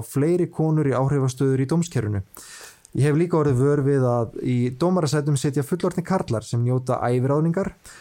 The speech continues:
og halda þannig stöðum fyrir ungu og velmenntuðu fólki.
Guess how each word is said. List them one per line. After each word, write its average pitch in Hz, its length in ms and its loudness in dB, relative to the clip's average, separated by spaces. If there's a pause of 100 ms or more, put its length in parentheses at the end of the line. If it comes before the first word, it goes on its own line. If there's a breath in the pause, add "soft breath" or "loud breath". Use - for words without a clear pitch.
og 110 180 -4
halda 165 340 0
þannig 135 280 0
stöðum 131 540 0
fyrir 135 280 -2
ungu 151 380 0
og 131 80 2
velmenntuðu 143 480 0
fólki. 113 380 -6